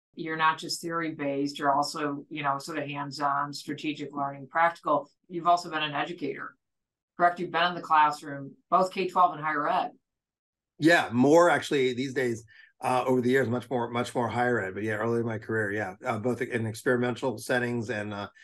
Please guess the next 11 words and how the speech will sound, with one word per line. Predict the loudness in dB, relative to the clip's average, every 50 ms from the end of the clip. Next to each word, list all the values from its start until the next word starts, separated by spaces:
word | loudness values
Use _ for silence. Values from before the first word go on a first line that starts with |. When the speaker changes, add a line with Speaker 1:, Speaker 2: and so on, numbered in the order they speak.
| -20 _ -10
Speaker 2:
in | -10
a | -8
public | -6 -6 -8 -8 -8 -10 -10
middle | -8 -8 -8
school. | -8 -10 -12 -12 -14 -14 _ _ _ _ _ _ _ _
Speaker 1:
Yeah, | -16 -16 -16 -16 -20 _ _ _ -8
yeah. | -4 -2 -2 -2 -2 -6 _ _ _ 0
No, | 4 6 6
I | 6 6 2
agree. | 0 -6 -8 -10 -8
There's | -8 -10 -10 -10